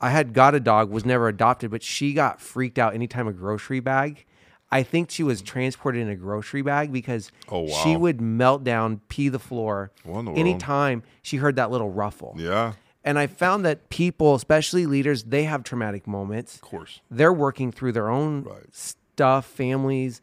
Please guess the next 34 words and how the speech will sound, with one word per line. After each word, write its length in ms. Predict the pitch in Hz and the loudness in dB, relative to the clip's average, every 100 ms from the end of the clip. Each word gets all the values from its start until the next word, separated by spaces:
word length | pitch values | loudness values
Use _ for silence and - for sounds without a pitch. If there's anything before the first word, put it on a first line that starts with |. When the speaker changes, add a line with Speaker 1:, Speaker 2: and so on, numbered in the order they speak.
| _ | _
Speaker 2:
Yep. 280 | 80 78 76 - 143 135 135 | -10 -8 -8 -4 0 0 -2
Speaker 1:
insecurities. 680 | - 139 131 127 127 131 127 - _ _ _ _ _ | -6 -4 -2 -2 -4 -6 -10 -18 _ _ _ _ _
And 200 | 147 139 | 0 2
we 180 | 135 185 | 4 2
think, 320 | - 156 131 - | 4 2 0 0
"Oh, 100 | 143 | 0
no, 140 | 143 123 | 2 2
they 160 | 131 | 0
just 240 | 139 143 123 | 0 -4 -2
walk 320 | 123 120 - | 0 -2 -4
in 320 | 113 110 117 - | -4 -4 -6 -6
every 280 | 120 131 | -4 -2
morning. 440 | 139 120 107 107 107 | -2 -2 -2 -2 -4
They 80 | 113 | -4
put 180 | - | 0
on 160 | 131 131 | 0 0
this, 340 | 127 113 - - - | -2 -6 -12 -16 -6
you 140 | 139 | -4
know, 220 | 117 110 | -2 -4
Speaker 2:
Yep. 240 | 80 76 - _ | -8 -10 -14 _
Speaker 1:
superhero 560 | - - 165 143 131 123 - | -6 -2 0 2 2 0 -2
outfit. 580 | 107 107 120 113 - _ - - - | -4 -4 -4 -4 -4 _ -20 -16 -2
They, 260 | 135 127 | 0 2
uh, 140 | 123 120 | 0 -2
put 160 | - 151 | 2 2
a 60 | |
Bible 380 | 123 135 139 127 | 6 8 8 6
in 80 | 120 | 4
the 80 | 113 | 2
center. 400 | - 147 120 117 | 2 4 4 2
It 80 | 117 | 2
Speaker 2:
Yep. 180 | 120 135 | 2 2
Speaker 1:
activates. 480 | 151 120 110 110 87 | 0 0 -2 -4 -2
Speaker 2:
Yep. 260 | 87 95 | 0 0